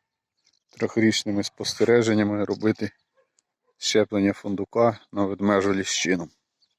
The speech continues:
Так, останній рік я щепляв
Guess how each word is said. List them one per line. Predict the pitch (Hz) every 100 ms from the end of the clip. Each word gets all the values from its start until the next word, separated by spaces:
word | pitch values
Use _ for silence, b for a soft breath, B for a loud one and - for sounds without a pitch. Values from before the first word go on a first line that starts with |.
| _ _ B B B B B B _ _ _ _
Так, | 110 95 -
останній | - - 127 123 123
рік | 127 - - B B B B B -
я | 104 107 110 104 101 - _ _ _ _ _ _ _ _ _ _ _ _
щепляв | - - 98 - 107 107 98